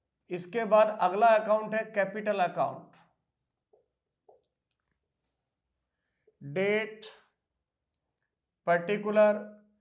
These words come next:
जेएफ़ अमाउंट, डेट, पर्टिकुलर, जेएफ़ अमाउंट।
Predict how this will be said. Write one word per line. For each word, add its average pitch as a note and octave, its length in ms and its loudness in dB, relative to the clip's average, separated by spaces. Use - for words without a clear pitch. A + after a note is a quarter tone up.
जेएफ़ F#3+ 480 0
अमाउंट, E3+ 480 0
डेट, G3 400 -6
पर्टिकुलर, F#3+ 540 -2
जेएफ़ F3 360 -4
अमाउंट। C3 460 -4